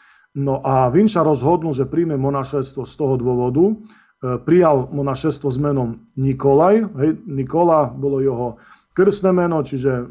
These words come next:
akože sme ho zmenili na, e, Nikolaj. No a bolo to, e, sedemnásteho decembra tisíc deväťsto deväť vo, v monastýri Rakovica.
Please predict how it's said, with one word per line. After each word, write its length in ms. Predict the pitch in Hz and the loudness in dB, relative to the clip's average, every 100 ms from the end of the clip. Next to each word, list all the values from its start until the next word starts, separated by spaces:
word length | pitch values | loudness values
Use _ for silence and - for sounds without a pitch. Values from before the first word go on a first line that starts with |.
| 190 - 131 | -12 -10 -8
akože 240 | - 131 131 | -4 -2 0
sme 180 | 131 | 0
ho 40 | 127 | 0
zmenili 500 | 131 139 151 147 131 | 2 2 4 4 2
na, 480 | 101 175 131 127 123 | 0 -6 -4 -4 -4
e, 760 | - 127 131 151 135 131 131 151 | -8 -8 -6 -2 0 2 0 -2
Nikolaj. 640 | 147 135 151 165 208 240 - - - _ _ 139 | -4 0 2 4 4 0 -6 -20 -20 _ _ -4
No 160 | 147 | -2
a 100 | 151 | 0
bolo 320 | 135 208 214 202 | 4 6 4 4
to, 340 | 190 175 170 | 4 2 0
e, 160 | - 147 | -4 -6
sedemnásteho 960 | 131 165 165 170 165 - 202 185 151 131 | 0 0 0 -2 -4 -2 0 0 0 0
decembra 560 | 143 139 185 165 147 | -2 0 -4 -2 -4
tisíc 400 | - 190 180 151 | -4 -8 -6 -6
deväťsto 880 | 127 147 160 160 - 147 127 117 _ 135 | -4 -2 0 -2 -6 -4 -4 -6 _ -8
deväť 680 | 120 135 131 175 226 - _ _ _ _ | 0 2 4 4 2 -4 _ _ _ _
vo, 160 | 135 139 | -2 0
v 60 | 139 | 2
monastýri 560 | 160 143 - 185 156 | 2 0 2 2 2
Rakovica. 680 | 143 147 151 156 156 - 107 | 2 0 0 -2 -2 -4 -16